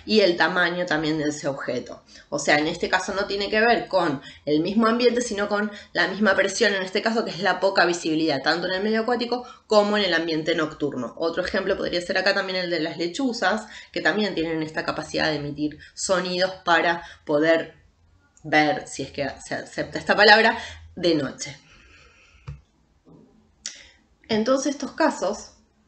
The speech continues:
en el patrón evolutivo convergente, vamos a estar hablando que estos órganos o estas estructuras son análogas.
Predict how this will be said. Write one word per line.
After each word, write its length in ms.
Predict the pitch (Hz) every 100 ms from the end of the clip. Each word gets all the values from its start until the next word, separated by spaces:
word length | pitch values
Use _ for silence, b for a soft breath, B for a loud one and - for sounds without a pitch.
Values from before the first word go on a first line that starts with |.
| _ - - _
en 160 | 175 156
el 240 | 151 147
patrón 440 | - 160 160 196 190
evolutivo 500 | 185 175 170 196 180
convergente, 800 | 180 175 165 - 226 220 220 B B B
vamos 200 | 247 285
a 40 | 269
estar 180 | 254
hablando 420 | 233 233 220 190 -
que 100 | -
estos 360 | - 214 - 214
órganos 460 | 226 208 175 156
o 40 | 175
estas 260 | 196 190
estructuras 800 | 175 - 202 - 269 233 220 - B B B -
son 280 | - 277
análogas. 800 | 240 208 156 139 123 104 - -